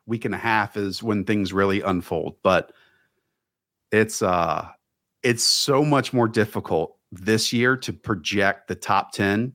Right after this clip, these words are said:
compared to last year. 'Cause last year, when I was just thinking about this,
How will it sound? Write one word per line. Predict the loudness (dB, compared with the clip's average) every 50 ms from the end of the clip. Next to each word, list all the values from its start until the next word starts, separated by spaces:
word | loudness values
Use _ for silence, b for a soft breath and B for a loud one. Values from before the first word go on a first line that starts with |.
| _
compared | -2 -2 -2 0 0 0 0 0
to | -2
last | 0 0 0 0 -2 -4 -4
year. | -2 -2 -2 -2 -4 _ _ _ _ _ _ _ _
'Cause | -4 -2 0
last | 2 2 2 2 0 0
year, | 2 2 4 4
when | 2 2 2
I | 2
was | 2 0
just | -2 -4 -2
thinking | 0 0 2 2 0
about | 0 -2 -2 -2 -4
this, | -8 -8 -8 -10 -12 -14